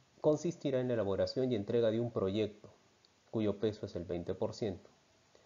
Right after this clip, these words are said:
Finalmente, la evaluación final, a ser tomada en la semana ocho, consiste en la exposición y sustentación del mencionado proyecto, cuyo peso es de cuarenta por ciento.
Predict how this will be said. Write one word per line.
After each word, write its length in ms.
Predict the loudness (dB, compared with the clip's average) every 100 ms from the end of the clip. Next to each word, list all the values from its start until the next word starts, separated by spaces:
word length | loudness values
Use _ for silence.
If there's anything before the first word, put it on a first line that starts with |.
| _ -4
Finalmente, 600 | 2 4 4 2 2 2
la 80 |
evaluación 460 | 4 4 4 2 2
final, 460 | 2 2 2 0 -6 -18 -14
a 100 | -6
ser 220 | -2 0
tomada 320 | 2 4 4
en 60 | 4
la 60 | 0
semana 440 | 0 2 4 6
ocho, 360 | 6 4 -4 -10 -14 -20 _
consiste 520 | -4 -2 -2 0 2
en 100 | 4
la 60 | 2
exposición 600 | 0 -2 -2 0 2 2
y 40 |
sustentación 880 | 0 -4 -4 -4 -4 0 0 0 0
del 140 | 0
mencionado 800 | 0 -2 -2 -2 0 0 0 0 -6 -4
proyecto, 640 | 0 2 2 2 0 -6 -6 -14 -20 -20 -20 -20
cuyo 440 | 0 2 4 2 0 -8 -2
peso 440 | 2 2 2 -4 -6 -2
es 180 | 0 0
de 120 | 0
cuarenta 480 | 2 2 2 -2 -2
por 160 | -2
ciento. 380 | 0 0 -2 -8